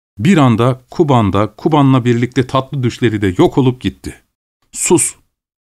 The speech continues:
Boyu devrilesiler. Hristiyan demeyip eziyet ederler. Haydutlar. Sen de o haydutlardan birisin işte. Bak Stepka, Meryem ana belanı verecektir senin.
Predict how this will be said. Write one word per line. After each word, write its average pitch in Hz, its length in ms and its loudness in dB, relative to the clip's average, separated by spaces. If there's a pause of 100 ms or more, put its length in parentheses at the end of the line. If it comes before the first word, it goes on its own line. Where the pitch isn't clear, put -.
(200)
Boyu 151 300 4
devrilesiler. 127 760 0 (480)
Hristiyan 160 680 2
demeyip 147 540 2
eziyet 143 400 2
ederler. 120 500 -2 (300)
Haydutlar. 139 680 0 (260)
Sen 190 260 0
de 175 40 4
o 180 140 4
haydutlardan 160 640 0
birisin 147 320 0
işte. 107 320 -6 (320)
Bak - 320 -4 (120)
Stepka, 131 580 -6 (360)
Meryem 170 320 2
ana 170 200 2
belanı 165 340 4
verecektir 151 440 0
senin. 123 320 -6